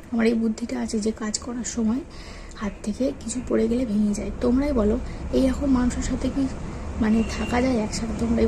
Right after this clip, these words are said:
বলো। হুম? মানে প্রত্যেকটা কিছু, ঘরেতে যাই হোক না কেন,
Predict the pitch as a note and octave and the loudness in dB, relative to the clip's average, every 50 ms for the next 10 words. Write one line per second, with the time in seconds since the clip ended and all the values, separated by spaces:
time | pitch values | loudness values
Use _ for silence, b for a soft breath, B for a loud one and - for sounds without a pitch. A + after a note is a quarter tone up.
0 | G#3 G#3+ - - - - - - - - - - - - A#3+ B3+ C4 - B B | 2 0 -4 -4 -6 -6 -6 -8 -8 -8 -8 -6 0 2 2 2 2 -2 B B
1 | B B B B - B3+ C4 B3+ - D4 C#4+ - - D#4+ C#4+ - - D4 C4 A#3 | B B B B 0 0 2 2 2 -2 -2 0 -2 -2 -2 -2 -2 -2 0 0
2 | A3+ A3 G#3 - - G#3+ A#3+ A#3+ B3+ - - C#4+ B3 A3+ - B3+ B3+ C#4+ D4+ C4+ | 0 -2 -2 -4 -2 0 0 0 0 0 -2 -2 0 2 2 2 2 2 0 0
3 | B3+ B3 - A#3 A3 G#3 G3+ G3+ G3 | 0 0 0 0 0 0 0 -2 -2